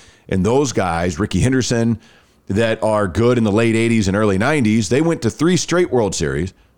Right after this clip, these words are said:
They lose to the Dodgers in eighty-eight. They win against the Giants in the Earthquake World Series in eighty-nine, and then they get blown out by the, the Reds in nineteen ninety.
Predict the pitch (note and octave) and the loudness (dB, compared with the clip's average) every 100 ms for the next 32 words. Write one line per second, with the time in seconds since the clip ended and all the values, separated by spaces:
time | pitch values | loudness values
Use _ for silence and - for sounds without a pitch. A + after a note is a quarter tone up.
0 | _ G2 G#2+ E3 E3+ D#3 C3+ C3 B2 A#2 | _ -2 2 2 0 0 0 0 2 0
1 | G#2 G#2+ F2+ D#2+ E2 - G2 F#2 G#2+ C3+ | 2 0 0 0 -2 -2 0 0 0 0
2 | C#3 B2+ A2 - G2+ G2+ B2 A#2+ A2 G2 | 0 0 -2 -2 -2 0 0 0 0 0
3 | F#2+ A#2+ A2 A2+ G2+ A2 G#2 - G#2+ G2+ | 2 0 0 -2 0 0 0 0 0 0
4 | F2+ G2 F2+ G#2+ A#2+ G2+ G2+ G2 G2+ G2 | 0 0 0 0 0 -2 -2 0 2 0
5 | F2+ F#2+ F2 G#2+ G#2 G#2+ F#2+ F#2 F2 G2 | 0 -2 0 0 0 0 0 0 0 0
6 | - F2+ F2+ F2 F2+ B2 A#2+ E2+ E2 F#2 | 0 0 2 2 2 0 0 -2 -2 0
7 | G2+ G2 E2+ E2 F2+ C3 A2 D2 F2+ | 0 -2 -2 -2 0 0 0 -2 -6